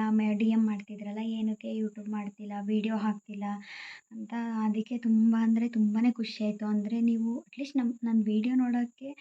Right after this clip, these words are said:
ವೇಟ್ ಮಾಡ್ತಿದ್ದೀರಾ ಅಂತ ಅನ್ಕೊಂಡ್ರೇನೆ ತುಂಬ ಖುಷಿ ಆಗುತ್ತೆ. Thank you so much. ಹೀಗೆ ಸಪೋರ್ಟ್ ಮಾಡಿ. ಮತ್ತೆ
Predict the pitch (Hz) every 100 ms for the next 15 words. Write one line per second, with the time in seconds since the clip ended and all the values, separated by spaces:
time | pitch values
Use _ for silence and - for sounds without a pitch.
0 | - - - 233 233 240 240 220 214 -
1 | 220 214 220 220 214 220 214 214 208 214
2 | 214 214 220 233 214 208 202 208 - 214
3 | 196 185 220 208 202 208 233 - 202 196
4 | 226 240 233 214 226 226 220 220 - 202
5 | 190 208 233 214 -